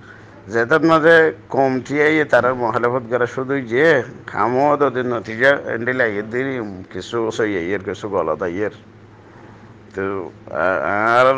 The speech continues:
মকসদ হইল যে আরোগ্য যদি সই পার্টি খনিকে উঠতে ধরলে খনিকে দেশাল্লাই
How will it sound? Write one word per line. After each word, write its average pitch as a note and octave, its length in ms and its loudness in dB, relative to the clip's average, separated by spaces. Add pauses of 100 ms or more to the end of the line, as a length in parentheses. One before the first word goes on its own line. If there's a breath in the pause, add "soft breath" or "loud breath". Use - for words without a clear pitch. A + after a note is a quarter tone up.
(160)
মকসদ A#2+ 380 -2
হইল C3 200 -4
যে C3+ 60 6 (180)
আরোগ্য G#2+ 260 0 (140)
যদি C#3+ 180 -2 (100)
সই C#3+ 140 -4 (180)
পার্টি A2 340 -2 (120)
খনিকে A#2 420 -2
উঠতে A#2 340 -8
ধরলে C3+ 280 -2 (120)
খনিকে A#2+ 380 -2 (680 loud breath)
দেশাল্লাই A#2 540 0